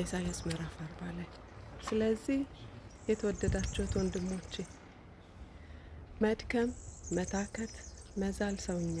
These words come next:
ነው። እግዚአብሔር ግን ሁሉን ይችላል። ለደካማው ብርታትን ይሰጣል፣ ተስፋ ለቆረጠው ተስፋን ይሰጣል፣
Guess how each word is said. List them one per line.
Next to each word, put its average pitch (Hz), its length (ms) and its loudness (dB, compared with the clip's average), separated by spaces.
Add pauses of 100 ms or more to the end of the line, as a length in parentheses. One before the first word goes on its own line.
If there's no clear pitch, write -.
ነው። 170 160 -2 (600)
እግዚአብሔር 175 640 2
ግን 185 200 0 (380)
ሁሉን 240 380 2
ይችላል። 175 480 -2 (140)
ለደካማው 175 680 2
ብርታትን 240 560 2
ይሰጣል፣ 247 500 0 (500)
ተስፋ - 340 -2
ለቆረጠው 185 600 -2
ተስፋን 196 440 -2
ይሰጣል፣ 196 480 -2